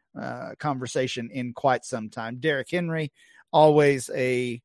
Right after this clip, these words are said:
a value loser in the offseason, value gainer in the regular season. So he's on that same ride. But Matt, the, the last player on this list is another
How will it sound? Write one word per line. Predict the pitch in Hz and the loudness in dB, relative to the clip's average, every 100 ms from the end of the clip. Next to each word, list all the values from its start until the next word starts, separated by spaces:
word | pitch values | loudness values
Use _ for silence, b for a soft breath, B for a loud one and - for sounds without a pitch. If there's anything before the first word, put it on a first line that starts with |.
| _ _ _ | _ _ _
a | 110 117 | -8 -8
value | 123 143 156 151 135 | 0 2 2 0 -6
loser | 127 147 143 131 131 | -4 -2 -4 -4 -8
in | 135 | -8
the | 127 | -8
offseason, | 131 165 165 - 160 147 143 139 | -2 0 0 -2 -4 -4 -6 -6
value | 131 127 123 | -4 -4 -6
gainer | 120 147 143 143 139 135 | -8 -2 -2 -2 -6 -6
in | 135 | -6
the | 165 | -6
regular | 131 139 139 139 127 127 | -2 -2 0 -2 -4 -6
season. | - 127 117 139 | -8 -8 -8 -8
So | 123 | -4
he's | 131 147 139 | -2 -2 -2
on | 135 | -4
that | 127 117 | -6 -4
same | - 139 127 | -2 -2 0
ride. | 123 120 113 107 _ b b b b | 0 0 0 -4 _ b b b b
But | 175 170 | -2 4
Matt, | 170 185 - | 6 6 4
the, | 156 151 - | -2 -2 -4
the | 156 | -2
last | 139 175 294 - | 2 4 4 6
player | 175 151 135 | 6 8 4
on | 131 | 2
this | 131 - | -4 -4
list | 127 117 - _ | -2 -2 -6 _
is | 131 127 | -8 -4
another | 127 127 120 113 110 | -4 -2 -2 -4 -4